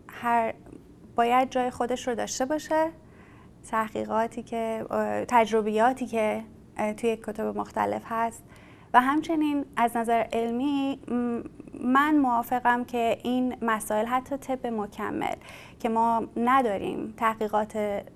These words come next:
علمی لازمی که باید باشه و این سوء تفاهمات هم ایجاد می‌کنه نداریم و فکر می‌کنم که، اه، خیلی خوب می‌شد اگر که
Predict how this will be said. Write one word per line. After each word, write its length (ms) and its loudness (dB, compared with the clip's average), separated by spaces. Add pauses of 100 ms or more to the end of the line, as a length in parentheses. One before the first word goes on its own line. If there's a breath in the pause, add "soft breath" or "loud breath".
(120)
علمی 500 0
لازمی 520 0
که 160 -6
باید 420 -2
باشه 520 -4
و 280 -2 (640)
این 340 0
سوء 220 -4
تفاهمات 680 -4
هم 240 -2
ایجاد 380 -6
می‌کنه 460 -6 (360 loud breath)
نداریم 380 6
و 80 2
فکر 180 -2
می‌کنم 480 -4
که، 280 -2 (360 loud breath)
اه، 480 6
خیلی 640 2
خوب 240 -2
می‌شد 520 0
اگر 360 2
که 340 0